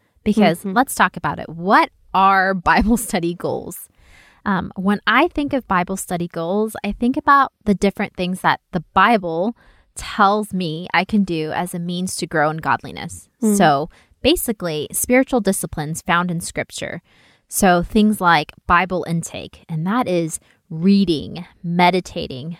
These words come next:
Speaker 1: memorizing Scripture, coming under the preaching of God's Word, um, other spiritual disciplines, prayer, serving,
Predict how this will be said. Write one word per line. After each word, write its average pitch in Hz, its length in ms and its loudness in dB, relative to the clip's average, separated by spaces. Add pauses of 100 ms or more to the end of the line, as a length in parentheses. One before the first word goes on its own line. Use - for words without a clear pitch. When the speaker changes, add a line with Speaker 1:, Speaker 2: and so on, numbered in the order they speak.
(120)
Speaker 1:
memorizing 175 720 0
Scripture, - 560 -8
coming 202 420 0
under 185 380 -2
the - 100 -8
preaching 202 600 -4
of 185 200 -6
God's 147 360 -6
Word, - 340 -10 (460)
um, - 300 -6
other 202 220 4
spiritual 170 520 -6
disciplines, - 640 -14
prayer, 175 720 0
serving, 180 1000 -4